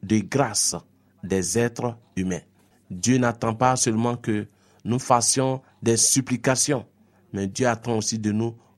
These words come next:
qu'on reconnaisse ses faveurs à notre endroit. Le désir de Dieu est que nous apprécions le grand plan de la rédemption, que nous nous rendions compte de l'immense privilège que nous avons d'être le peuple de Dieu,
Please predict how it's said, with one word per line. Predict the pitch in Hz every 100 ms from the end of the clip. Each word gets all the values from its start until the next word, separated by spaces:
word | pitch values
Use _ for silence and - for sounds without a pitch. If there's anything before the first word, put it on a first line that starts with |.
| _
qu'on | 120 120
reconnaisse | 110 120 113 139 147 - - - _ _ _ _
ses | - 110
faveurs | 107 110 104 117 110 95 - _ -
à | 95
notre | 101 98 -
endroit. | 92 90 92 92 - _ _ _
Le | 117
désir | 117 139 147 165
de | 151
Dieu | 147 185 143 - _ _ -
est | 147
que | 143
nous | 143 160
apprécions | 147 143 143 135 160 139 - - _
le | - 117
grand | 113 135 139
plan | 139 170 151
de | 101
la | 98 95
rédemption, | 95 90 92 - 120 - _ _ - _
que | 127 127 131 - _
nous | 110 143 160 156 147 - -
nous | 131 156
rendions | 147 151 156 160
compte | - 185 143 - - _ -
de | 127
l'immense | 123 127 135 147 165 135
privilège | - 123 120 127 143 113 - _ _
que | 113
nous | 123 135
avons | 127 117 143 131 - -
d'être | 104 135 190 - 123
le | 110 110
peuple | - 214 220
de | 104
Dieu, | 98 95 110